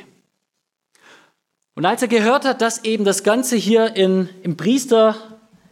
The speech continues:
im Priesterhaus wohl stattgefunden hat, lässt er die gesamte Priesterschaft zu sich führen. Und da tanzen sie an, alle Mann,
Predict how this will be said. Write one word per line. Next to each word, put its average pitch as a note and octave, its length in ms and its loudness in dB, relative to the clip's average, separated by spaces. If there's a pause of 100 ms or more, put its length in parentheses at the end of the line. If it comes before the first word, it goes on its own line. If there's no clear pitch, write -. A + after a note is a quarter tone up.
(120)
im D#3 140 -10
Priesterhaus G#3 720 -2
wohl F#3+ 380 2
stattgefunden G#3+ 760 -2
hat, F#3+ 200 -4 (360)
lässt G3 380 0
er C4+ 60 0
die A3+ 120 -4
gesamte A3 440 -2
Priesterschaft G#3 680 -4
zu A#3 200 0
sich - 220 -2
führen. A#2 280 -2 (1500)
Und D3+ 80 -6
da D3+ 80 0
tanzen B3+ 480 -4
sie A#3+ 260 -2
an, F3 280 -2
alle G#3 300 0
Mann, E3+ 520 0